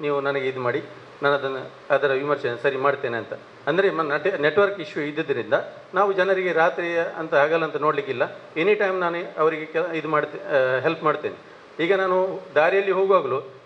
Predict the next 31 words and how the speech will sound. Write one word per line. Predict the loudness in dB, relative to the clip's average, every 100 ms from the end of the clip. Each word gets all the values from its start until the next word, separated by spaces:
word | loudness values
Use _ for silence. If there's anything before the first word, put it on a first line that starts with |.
| 0
ಯಾರಿಗಾದರೂ | 2 4 4 2
ನನ್ನ | -4 -4 -6 -8 0
ಕೊಣಾಜೆಯಿಂದ | 2 2 2 2 2
ಮಂಗಳೂರು, | 0 -2 2 2 4 2 -2
ಆ, | -8 -18 -20 -20 -14 -2 2 4 2 2
ಕೊಣಾಜೆಯಿಂದ | 2 2 0 -2
ಮಂಗಳೂರು | -2 -2 2
ದಾರಿಯಲ್ಲಿ | 2 4 2 0 -4 -12 -20 -20 -20 -20 -4
ನನ್ನ | 0 2
ಮನೆಯಿಂದ | 2 2 2 2 -2 -2 -10 -4
ಹೆಡ್ | 2
ಆಫೀಸಿಗೆ | 4 2 -4
ಹೋಗೋ | -4 -2
ದಾರಿಯಲ್ಲಿ | 0 -2 -4 -10 -2
ಯಾರಿಗೆ, | 2 2 2 0 -2 -6 -18 -20 -20 -20 -10
ಆ, | -4 2 2
ಅಕೌಂಟ್ | 4 4 4
ಹಣ | 2 0 -2 -10 -18 -20 -4
ತೆಗೆದಿದ್ರು | 0 2 2 2 2 0 -8 -8 -2
ಹಣ | 0
ಕೊಡೋದಿದ್ರು | 0 2 2 0 0 0 -2 -14 -4
ನಾನು | 0 0
ಕೊಟ್ಟೇ | 0 2 4
ಹೋಗ್ತೀನಿ. | 4 4 0 -4 -6 -12 -20 -20 -20 0
ಅವರಿಗೆ | 4 4 2 -4 -6 -6 -2
ಒಂದು | 2 2
ಹತ್ತು | 2
ನಿಮಿಷ | 0 2
ಲೇಟ್ | 2 2 4
ಆದರೂ | 2 0
ನನ್ನ, | -2 -2